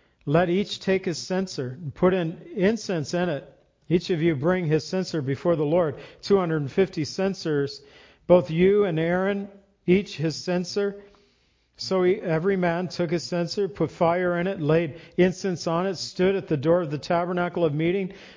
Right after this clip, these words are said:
with Moses and Aaron, and Korah gathered all the congregation against them at the door of the tabernacle of meeting. Then the glory of the Lord appeared to all the congregation. So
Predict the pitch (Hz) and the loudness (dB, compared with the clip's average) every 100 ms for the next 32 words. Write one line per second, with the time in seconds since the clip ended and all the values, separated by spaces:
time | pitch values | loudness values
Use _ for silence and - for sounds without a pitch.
0 | - 156 143 160 180 185 196 160 156 160 | 0 2 4 4 4 2 -4 -2 0 0
1 | 180 196 156 135 - 180 180 135 170 190 | 0 0 -2 0 4 4 4 2 2 4
2 | 196 175 165 175 156 170 175 156 143 165 | 2 2 0 0 -2 -2 -2 -2 0 0
3 | 180 175 151 156 165 - 196 180 175 - | 0 -4 -2 0 -2 -4 -2 -2 -4 -12
4 | - - - 175 180 160 139 175 190 160 | -20 -8 2 2 2 -2 2 2 2 0
5 | 160 180 175 175 175 175 170 147 143 156 | -2 0 0 0 -2 -2 0 0 2 0
6 | 180 185 180 - - _ _ _ 135 175 | 0 -2 -4 -10 -20 _ _ _ 2 4
7 | 160 123 147 175 190 190 156 170 160 165 | 2 2 4 4 4 0 0 2 2 2
8 | 160 - 180 175 156 135 107 - - _ | 0 -2 2 4 4 0 -4 -18 -20 _
9 | - 185 - 156 156 151 151 - 151 147 | -4 -4 0 2 2 2 -2 0 -2 0
10 | 143 127 147 139 - 127 120 - 175 139 | 0 2 0 0 -4 -6 -8 -4 -4 -4